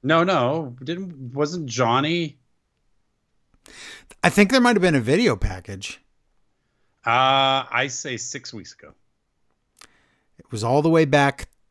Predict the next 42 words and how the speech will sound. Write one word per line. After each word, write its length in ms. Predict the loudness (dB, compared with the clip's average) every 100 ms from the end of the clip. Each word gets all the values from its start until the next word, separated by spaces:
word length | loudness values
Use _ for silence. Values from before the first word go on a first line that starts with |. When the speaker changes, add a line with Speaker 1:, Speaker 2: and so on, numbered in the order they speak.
| _ _ _ _ _
Speaker 2:
three 300 | -2 2 4
months 320 | 4 2 0
ago, 360 | -2 -2 -2 -4 -2
May 240 | 0 0
fifteenth, 800 | 0 -2 -2 -4 -2 -2 -6 -18 _
losing 340 | -2 0 2 2
a 60 |
battle 280 | 2 2 2
royal, 280 | 2 0 -2
same 420 | -4 -4 0 2
battle 280 | 4 2 0
royal. 320 | -4 -8 -12 -18 -20 _ _ _
Speaker 1:
Oh. 300 | 0 0 -2 -14 -16 -16 -20 _ _ 2
Speaker 2:
A 100 | 6
Speaker 1:
So 60 | 10
Speaker 2:
lot 140 | 10
Speaker 1:
you're 80 | 10
Speaker 2:
of 60 | 8
these 140 | 6
Speaker 1:
saying 80 | 8
Speaker 2:
guys, 240 | 6 6
if 80 | 2
Speaker 1:
if 60 | 4
Speaker 2:
you 80 | 4
Speaker 1:
you're 60 |
not 140 | 6 4
Speaker 2:
notice, 140 | 2
Speaker 1:
for 80 | -2
these 260 | -4 -6 -2
battle 360 | 0 2 0
royals, 480 | -4 -4 -4 -4 6
Speaker 2:
they 140 | 10 12
Speaker 1:
it 20 |
Speaker 2:
own 280 | 12 10 6
Speaker 1:
would 120 | 4
Speaker 2:
a 80 | 6
Speaker 1:
be 80 | 8
Speaker 2:
not 220 | 10 10
even 140 | 8
on 160 | 4 2
T 220 | 0 0
V. 300 | 0 -2 -4